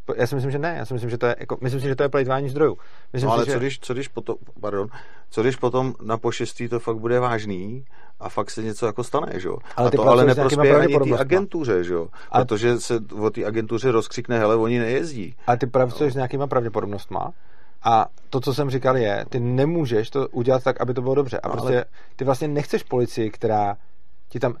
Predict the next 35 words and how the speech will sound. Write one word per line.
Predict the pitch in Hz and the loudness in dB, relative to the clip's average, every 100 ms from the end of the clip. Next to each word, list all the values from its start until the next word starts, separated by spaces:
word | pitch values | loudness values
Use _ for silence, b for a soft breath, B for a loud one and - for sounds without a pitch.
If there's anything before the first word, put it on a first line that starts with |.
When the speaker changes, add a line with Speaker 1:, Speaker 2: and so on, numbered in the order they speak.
| B B - | B B -4
Speaker 1:
jako | 131 | 0
ona | 139 151 | 4 6
další | 147 131 | 6 4
možnost | 151 139 156 | 0 -2 2
je, | |
já | 131 | 2
jsem | 135 | 2
řekl, | 143 143 | 0 0
nepřijedou, | 135 214 170 | 2 4 4
ale | - 135 | 4 4
ono | 139 | 2
to | 147 | 0
možná | 143 151 | 2 2
nebude | 147 190 185 | 4 4 4
řešení | 143 151 | 2 0
tak, | 131 123 | 2 2
že | |
nepřijedou. | 127 117 127 110 104 | 0 0 2 4 4
Ono | 127 135 | 2 2
i | |
dneska, | 123 156 - 151 | 0 0 2 0
když | 120 98 | 0 -4
voláš | 110 117 113 | 2 2 2
policii | 113 113 107 113 107 101 | 2 0 2 0 0 0
jen | 113 107 | -4 -2
tak | 113 | -4
z | |
prdele, | - 101 104 | -2 0 2
tak | 104 107 | 0 -2
za | 98 104 | -6 -8
to | 101 | -6
platíš | 101 104 | -6 -6
pokuty, | 95 95 95 - | -6 -6 -8 -8
že | |
jo? | - | -10